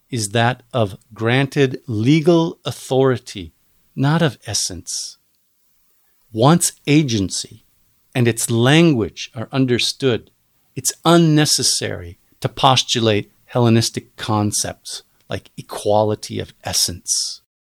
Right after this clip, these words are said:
To sum up our two episodes on John chapter five, verses seventeen and eighteen, calling God his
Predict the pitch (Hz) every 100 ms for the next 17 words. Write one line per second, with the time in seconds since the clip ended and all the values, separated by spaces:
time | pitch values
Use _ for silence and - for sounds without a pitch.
0 | _ _ _ _ _ _ _ _ _ _
1 | _ - 131 - 170 160 147 123 107 -
2 | - 135 131 131 - 92 87 82 107 98
3 | 92 87 110 107 101 - - - - 113
4 | 107 104 85 - 117 - 104 - 107 107
5 | 101 - 113 101 95 104 98 - 110 95
6 | 90 _ _ _ _ _ _ - 113 107
7 | 107 101 101 - 104 101 85 101